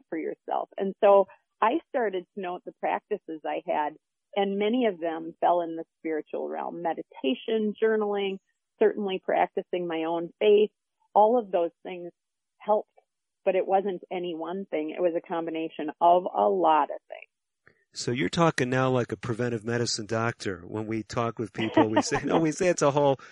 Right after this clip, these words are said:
Speaker 2: it's a whole lifestyle. I mean, someone wants to prevent heart disease.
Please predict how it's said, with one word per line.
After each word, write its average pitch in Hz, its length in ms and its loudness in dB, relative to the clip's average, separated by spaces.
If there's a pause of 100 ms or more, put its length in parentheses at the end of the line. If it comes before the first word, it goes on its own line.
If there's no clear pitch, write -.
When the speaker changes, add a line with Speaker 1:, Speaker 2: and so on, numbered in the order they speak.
(160)
Speaker 2:
it's - 100 -14
a 156 80 6
whole 151 180 6
lifestyle. 139 540 4
I - 20 -6
mean, 107 120 -6
someone 131 260 -2
wants 123 200 0
to 127 100 -4
prevent 113 340 -4
heart 117 240 -4
disease. 107 540 -4